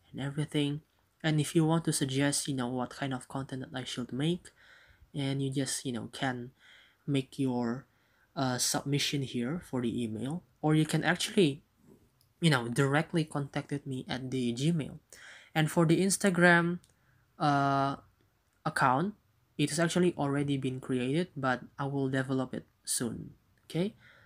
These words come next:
so yeah, stay tuned for the next, you know, update. Hello everyone, welcome to this Gakubu Maths B two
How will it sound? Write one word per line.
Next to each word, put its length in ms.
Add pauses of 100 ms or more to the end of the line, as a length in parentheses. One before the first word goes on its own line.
(140)
so 760 (180)
yeah, 260 (720)
stay 220
tuned 260
for 220
the 80
next, 640 (100)
you 60
know, 120
update. 600 (1700)
Hello 100
everyone, 460 (300)
welcome 360
to 140
this 260
Gakubu 480
Maths 320
B 460 (180)
two 80